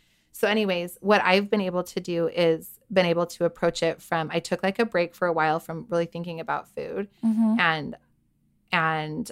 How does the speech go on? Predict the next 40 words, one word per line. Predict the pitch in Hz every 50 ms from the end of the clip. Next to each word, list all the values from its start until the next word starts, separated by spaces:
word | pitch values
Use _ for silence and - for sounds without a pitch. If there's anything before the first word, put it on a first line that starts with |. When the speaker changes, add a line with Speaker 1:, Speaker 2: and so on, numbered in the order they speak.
| -
Speaker 1:
I | - 180
had | 185 175 180
had | - 170 170 -
my | - 165 -
daughter | - 220 226 226 220
and | 202 185
I | 175
was | 175 170
done | - 170 170
nursing | 170 180 185 - 185
and | 175 170
I | 170
just | 165 175 - -
sat | - 180 160 -
in | 175
this | 175 175 - -
place | _ - 156 156 160 -
where, | 170 165
like, | - - 160 - -
I | 175
wasn't | 180 196 196 185 170
losing | 196 233 240 240 233
weight, | 226 226 208
but | 185 165
I | 165
wasn't | 170 - - -
gaining | - 202 202 196 190 190
weight, | 190 185 180 - -
but, | - 165 151
like, | 160 160 160 -
I | 175 175
was | 175 175 165 175
not | 170 165 160 160 156 151 - _ _ _ _
at | - 170 -
my | 160 156
healthiest | 165 - - 170 170 - - 160 - - - 202 226 226 - - - -
for | - - 180
sure. | 226 220 208 175 160 156 165 226
Speaker 2:
Mm-hmm. | 240 - _ _ _ _ _ _ _ _ _ _ _
Speaker 1:
But | - 190 180 170 - -